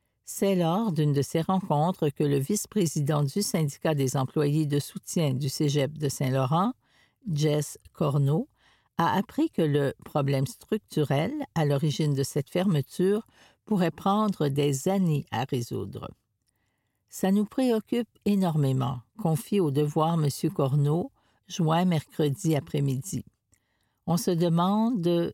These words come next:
ça va être quoi l'impact sur la qualité de travail du personnel, mais aussi sur les étudiants touchés.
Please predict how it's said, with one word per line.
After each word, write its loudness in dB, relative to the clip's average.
ça -2
va 0
être -2
quoi 0
l'impact 0
sur -2
la 2
qualité -2
de 2
travail 0
du -2
personnel, 0
mais 2
aussi 0
sur 0
les 2
étudiants 0
touchés. -6